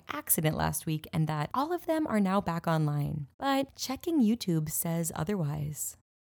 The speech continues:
As always, to read the full news stories associated with the headlines we cover on this podcast, be sure to check out the weekly Bat blog post linked in the description box beneath the YouTube video.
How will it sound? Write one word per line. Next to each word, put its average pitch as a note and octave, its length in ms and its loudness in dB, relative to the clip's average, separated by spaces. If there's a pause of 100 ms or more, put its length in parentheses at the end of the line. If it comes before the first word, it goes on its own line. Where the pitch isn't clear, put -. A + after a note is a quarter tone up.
(240)
As A#3+ 280 4
always, F#3 460 2
to G3+ 120 0
read G3 140 4
the D#3+ 100 0
full E4+ 440 2
news A3 240 8
stories G3+ 340 0
associated G3 600 0
with F#3+ 120 -2
the F#3 60 0
headlines B3 480 0
we A3 120 0
cover F#3+ 340 -2
on F3+ 140 0
this F3 140 -2
podcast, G#3 600 -6 (180)
be B3+ 140 2
sure A#3+ 160 2
to G3+ 80 -4
check F#3 240 -4
out F3 200 2
the E3 160 2
weekly G3+ 380 -2
Bat E3 360 -4 (100)
blog A3 280 -2
post A#3 380 0
linked G3+ 320 2
in F#3 120 0
the E3+ 80 2
description D#3 600 -2
box D3 340 -4
beneath D#3+ 340 0
the D#3 120 -2
YouTube C#3+ 320 -4
video. - 380 -6